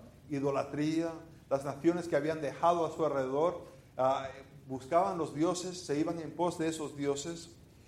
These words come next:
y, y cuando regresaron a la tierra, salieron estos fariseos y, y pusieron unas normas muy estrictas para tratar,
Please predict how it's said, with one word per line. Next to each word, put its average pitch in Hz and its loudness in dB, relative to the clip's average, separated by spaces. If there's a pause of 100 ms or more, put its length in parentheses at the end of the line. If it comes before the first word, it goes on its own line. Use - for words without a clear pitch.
(220)
y, 180 -6
y 160 -4
cuando 175 4
regresaron 170 2
a 208 -2
la 175 2
tierra, 160 2
salieron 202 4
estos 185 -8
fariseos 175 -4
y, 175 -14
y 165 -10
pusieron 208 -2 (280)
unas 202 -4
normas 208 -2
muy 226 -6
estrictas 165 -6
para 147 0
tratar, 202 0